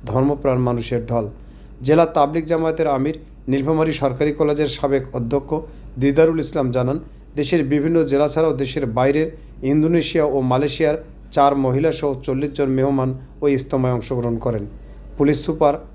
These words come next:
মোহাম্মদ মোর্শেদ আলম জানান, ইজতেমা ঘিরে কয়েক স্তরে নিরাপত্তা ব্যবস্থা গ্রহণ করা হয়। এছাড়া সড়কে যান চলাচল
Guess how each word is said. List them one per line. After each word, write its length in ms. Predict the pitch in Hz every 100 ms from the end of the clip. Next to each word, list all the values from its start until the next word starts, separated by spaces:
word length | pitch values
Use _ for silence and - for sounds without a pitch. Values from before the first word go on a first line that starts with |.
| 131
মোহাম্মদ 360 | 131 147 143 127
মোর্শেদ 320 | 127 131 143
আলম 200 | 135 131
জানান, 220 | 135 135 139 - - - -
ইজতেমা 360 | 135 - 170 165
ঘিরে 220 | 156 165 156
কয়েক 220 | 147 143 147 135
স্তরে 240 | - 151
নিরাপত্তা 520 | 135 135 143 147 143 143
ব্যবস্থা 380 | 131 131 131 123
গ্রহণ 280 | 120 127 131
করা 140 | 131 120
হয়। 140 | 113 110 - - -
এছাড়া 300 | 139 143 147
সড়কে 400 | 139 147 139 135
যান 240 | 123 131 131
চলাচল 420 | 131 139 135 143